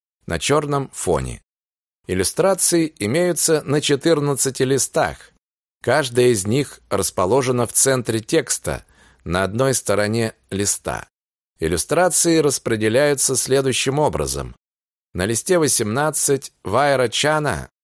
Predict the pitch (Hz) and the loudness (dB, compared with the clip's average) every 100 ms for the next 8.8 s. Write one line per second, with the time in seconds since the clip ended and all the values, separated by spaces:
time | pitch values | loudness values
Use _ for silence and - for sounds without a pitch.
0 | _ 80 82 87 131 143 - 120 - - | _ -4 -2 0 0 0 0 0 0 -2
1 | 98 123 135 123 _ _ - - 156 151 | 0 0 0 -4 _ _ -10 -4 -2 -2
2 | - - 71 - - 87 101 110 107 101 | -6 -6 -6 -8 -6 -2 -2 -2 -2 -2
3 | 98 92 104 95 - 95 92 87 82 - | -2 0 0 0 -2 -4 -2 -2 -4 -2
4 | 107 147 147 - 135 131 - _ _ 170 | -2 0 -2 -2 -2 -2 -6 _ _ 0
5 | 175 - 82 120 135 123 - 127 117 101 | 2 0 0 2 2 0 -4 -2 0 0
6 | 85 73 71 60 - _ _ _ - - | -2 -2 -2 -2 -10 _ _ _ -10 -2
7 | 113 98 90 87 - 107 123 - 117 123 | 2 2 0 -4 -2 -2 -2 0 0 2
8 | 110 113 107 85 80 73 55 | 2 2 0 0 -4 -4 -6